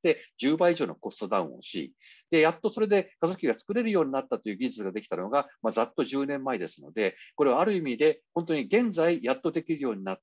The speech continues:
た、もうハイ、究極のハイテクノロジーです。で、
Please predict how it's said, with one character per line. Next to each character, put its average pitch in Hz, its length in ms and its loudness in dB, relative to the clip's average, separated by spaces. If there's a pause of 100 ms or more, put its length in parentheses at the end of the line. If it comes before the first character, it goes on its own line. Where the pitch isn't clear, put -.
た、 131 180 0 (180)
も 101 180 0
う - 20 -8
ハ 151 140 0
イ、 - 80 -2 (120)
究 269 140 2
極 143 200 -4
の 82 80 -8
ハ 131 140 -4
イ 147 80 -2
テ 160 100 -4
ク 160 100 -10
ノ 170 100 -2
ロ 151 80 0
ジ - 160 -8
ー - 80 -18
で - 60 -20
す。 - 160 -20 (920)
で、 156 220 0